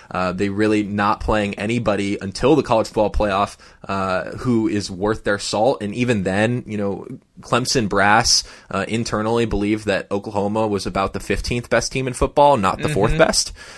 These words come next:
Speaker 1: uh, and, and
Speaker 2: I
Speaker 1: that they just kind of got some of their wins, uh, luckily. Uh, so they, they, you know, obviously showed that they were a, a league above Oklahoma in a lot of ways
Speaker 2: Ooh,
Speaker 1: in
Speaker 2: uh,
Speaker 1: that game, and Joe Burrow went
Speaker 2: uh,
Speaker 1: off. But
Speaker 2: mm-hmm.
Speaker 1: I, I will say that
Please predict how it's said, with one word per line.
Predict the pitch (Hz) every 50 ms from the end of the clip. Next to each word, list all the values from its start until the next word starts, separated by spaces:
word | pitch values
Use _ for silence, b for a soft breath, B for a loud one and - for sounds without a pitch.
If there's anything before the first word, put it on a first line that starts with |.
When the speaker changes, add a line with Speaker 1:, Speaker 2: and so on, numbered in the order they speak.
| B B -
Speaker 1:
uh, | 98 101 98 92 -
and, | - 104 104 104 104
and | - 120 101 101 101
Speaker 2:
I | 104
Speaker 1:
that | 95 -
they | 117 104 98
just | 107 101 -
kind | - - 98 98
of | 92 90 - - 113 113 104
got | - 110 101 98 -
some | - - 120 120
of | 107 104
their | 101 101
wins, | 95 107 113 123 135 143 143 - - - -
uh, | - 101 98 98 95 95 90 92 101
luckily. | 98 104 107 110 - - 139 151 156 160 165 B B B B B B
Uh, | - 107 104 104
so | 98 - - 113 107
they, | 101 110 117 123 120
they, | 107 104 117 120 113 104 101 - - - _
you | - 107 104
know, | 98 98 -
obviously | - 104 110 107 113 110 107 - - 113
showed | 104 - - - 110 123 135 117 107
that | 107 101 90
they | 107 104
were | 101 104 101 98 95 87 - _ _
a, | - 90 -
a | - 101
league | 101 101 110 117 117 110 113
above | 101 92 107 107 110 101 101
Oklahoma | 101 104 98 - 101 104 107 104 101 101 98 98
in | 98
a | 95
lot | 98 98 98 104
of | 98 92
ways | 92 98 107 110 101 90 151 143 123 110
Speaker 2:
Ooh, | -
Speaker 1:
in | -
Speaker 2:
uh, | - 127 123 110 104
Speaker 1:
that | 104 98 92 -
game, | 104 101 107 101 95
and | 92 90
Joe | - 107 101
Burrow | 95 92 101 101 107 95 92 95 95 110 - _ _
went | 101 101 87 82
Speaker 2:
uh, | - 92
Speaker 1:
off. | 95 92 87 87 - - -
But | - 95 90 67 - _ - -
Speaker 2:
mm-hmm. | 143 151 147 147 120 110 -
Speaker 1:
I, | 104 117
I | 120 - 113 120 - 123
will | 123 120
say | 117 - - 113 110 104
that | 95 104 98 98 98 - -